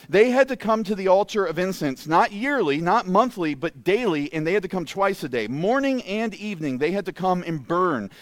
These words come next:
this combination of spices and tree resin. And so that altar of incense showed just how devoted the priests were to the Lord. Well, as New Testament believers, the Lord has made us a priesthood, right?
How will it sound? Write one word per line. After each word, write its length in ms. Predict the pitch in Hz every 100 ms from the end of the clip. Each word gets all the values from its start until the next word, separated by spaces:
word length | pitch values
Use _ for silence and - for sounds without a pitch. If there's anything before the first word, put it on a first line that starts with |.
| -
this 180 | 175 170
combination 840 | 165 214 220 208 202 - 160 135 -
of 120 | 156 139
spices 560 | - 185 196 214 180
and 120 | 170
tree 200 | - 196
resin. 360 | 160 104 90 - _ _ _ _ _ -
And 140 | 190
so 380 | 185 220 208 196 170
that 300 | 175 247 -
altar 340 | 226 247 -
of 100 | 226
incense 440 | 214 202 - 156 123
showed 440 | - 247 214 147
just 220 | 160 233
how 140 | 254 254
devoted 540 | 214 151 190 208 170
the 60 | 147
priests 360 | - 185 170
were 340 | 160 143 120 113 - _
to 180 | - 185
the 100 | 147
Lord. 320 | 143 113 - _ _ _ _ _ _ _ _ _ _ -
Well, 160 | 175 202
as 140 | 175
New 100 | 254
Testament 500 | 240 262 240 254 226
believers, 480 | 185 214 214 143 175
the 120 | 190
Lord 180 | 180 190
has 100 | 175
made 180 | 196 190
us 260 | 233 247 -
a 80 | 160
priesthood, 520 | - 135 - 123 95
right? 300 | 104 156 208